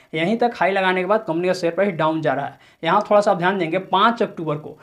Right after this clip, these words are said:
पाँच अक्टूबर से कंपनी का शेयर प्राइस बढ़ना शुरू हुआ था और बारह जनवरी तक लगातार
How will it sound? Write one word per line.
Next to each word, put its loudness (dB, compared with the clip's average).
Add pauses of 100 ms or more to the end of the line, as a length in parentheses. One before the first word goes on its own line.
(240)
पाँच 4
अक्टूबर 2
से -4
कंपनी -4
का 2
शेयर -2
प्राइस 0
बढ़ना -2
शुरू -6
हुआ 2
था -2
और 2 (120)
बारह 6
जनवरी 2
तक -2 (260)
लगातार 2